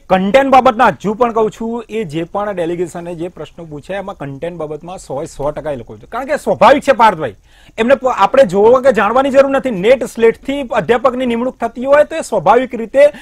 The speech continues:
એના વિષયનો નિષ્ણાત છે. અને જેવી તેવી સરકારી કોલેજોની અંદર અધ્યાપકોની ભરતી એમને એમ થોડી થાય, નેટ સ્લેટની પરીક્ષા આપીને અને પાસ કરીને એની નિમણૂક થતી હોય. એવા સમયની અંદર એને કન્ટેન્ટનો બાબતનો નિષ્ણાત હોય તો જ એ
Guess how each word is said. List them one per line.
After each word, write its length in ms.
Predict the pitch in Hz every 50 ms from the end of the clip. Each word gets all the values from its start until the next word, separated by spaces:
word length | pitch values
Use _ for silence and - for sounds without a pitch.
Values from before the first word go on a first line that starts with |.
| - - -
એના 180 | 240 247 269 262 208
વિષયનો 380 | 208 - - 262 269 311 311 269 233
નિષ્ણાત 440 | 220 - - 247 285 302 - - -
છે. 120 | - - 107 - - - _ _ _ _ _ _ _ _ _ _ -
અને 120 | 220 240 262
જેવી 260 | 175 220 220 247 247
તેવી 280 | 277 277 285 285 277 - -
સરકારી 360 | 240 233 220 277 277 277 233
કોલેજોની 460 | - 233 240 262 233 262 269 262 269 269
અંદર 160 | 247 247 269
અધ્યાપકોની 520 | 254 214 147 196 220 240 269 247 269 269 254 196
ભરતી 200 | 220 214 262 269 240
એમને 120 | 226 262
એમ 60 | 269 254 -
થોડી 180 | - 320 359 359
થાય, 140 | 320 311 269
નેટ 180 | 262 269 262 -
સ્લેટની 340 | - 254 262 254 208 277 285 233
પરીક્ષા 300 | 240 240 240 - 254 240
આપીને 220 | 226 - 269 269 285
અને 120 | 277 277 - -
પાસ 240 | 208 240 233 - -
કરીને 260 | 214 220 262 262 285 285 - - - - -
એની 160 | 262 277 269 262
નિમણૂક 280 | 262 247 262 254 -
થતી 260 | 262 226 - 214 196 180
હોય. 100 | 143 113 - - - - - -
એવા 280 | 247 233 190 247 294 277
સમયની 440 | - - 254 247 254 254 247 254 247
અંદર 140 | 240 269 277
એને 160 | 269 254 277 269 -
કન્ટેન્ટનો 480 | 196 190 196 180 247 254 262 269 277 269 262
બાબતનો 400 | 202 180 196 240 214 247 277 254 214
નિષ્ણાત 560 | 185 - - - - 220 247 269 269 - 226
હોય 160 | 247 277 254 - -
તો 160 | 285 302 320
જ 160 | 302 320 311 285 269
એ 160 | 285 294